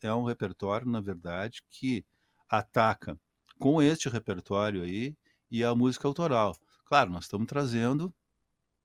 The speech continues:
nosso repertório de música autoral agora pro, pro show do Cubo Play e pretendemos também ter isso como, como um, um, um suporte, né?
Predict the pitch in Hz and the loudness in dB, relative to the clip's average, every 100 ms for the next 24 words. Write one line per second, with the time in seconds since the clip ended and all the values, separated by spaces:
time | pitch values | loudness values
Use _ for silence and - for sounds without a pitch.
0 | _ - - 92 90 92 - 92 101 95 | _ -20 -10 -8 -6 -6 -6 -6 -2 -2
1 | 87 82 101 87 92 90 - 95 98 95 | -2 -6 -12 -10 -6 -6 -6 -6 -4 -2
2 | 95 85 87 92 - 85 78 82 - 90 | -2 -2 -8 -10 -10 -10 -10 -12 -10 -10
3 | 90 - 85 - 90 110 139 - 87 85 | -10 -10 -10 -10 -6 -4 -4 -6 -10 -8
4 | 82 95 110 87 85 101 - 98 98 101 | -6 -4 -6 -8 -8 -6 -6 -4 -4 -8
5 | - 95 80 80 _ _ _ _ _ _ | -10 -12 -12 -16 _ _ _ _ _ _
6 | _ _ _ _ - 87 87 82 - 90 | _ _ _ _ -10 -6 -4 -6 -8 -12
7 | - 87 80 82 _ _ _ - - _ | -10 -12 -12 -16 _ _ _ -20 -20 _
8 | - - 95 - 95 127 - 95 90 | -20 -16 -12 0 2 2 -2 -4 -6